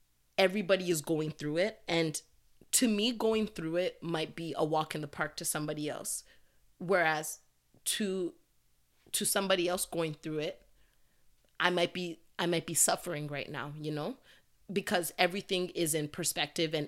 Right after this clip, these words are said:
everybody's level of tolerance or level of difficulty is different. And I'm not gonna tell anybody that their difficulty is less,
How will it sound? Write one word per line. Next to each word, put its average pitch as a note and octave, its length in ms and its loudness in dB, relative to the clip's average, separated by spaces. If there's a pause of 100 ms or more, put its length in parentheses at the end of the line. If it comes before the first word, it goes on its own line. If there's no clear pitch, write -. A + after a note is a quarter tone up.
everybody's E3+ 760 0
level D#3+ 580 2
of D3 260 -4
tolerance F3+ 560 0
or D#3+ 80 -4
level D#3 460 -2
of D3 280 -4 (1040)
difficulty F#3+ 640 0
is D#3 140 0
different. F#3+ 420 -2
And E3+ 240 0 (320)
I'm F3+ 180 4
not G#3+ 200 2
gonna F#3 180 0
tell F3 320 0
anybody D#3 520 -2
that D3 320 -4
their F3 140 4
difficulty D#3+ 880 -4
is D#3+ 280 -2 (200)
less, E3 480 0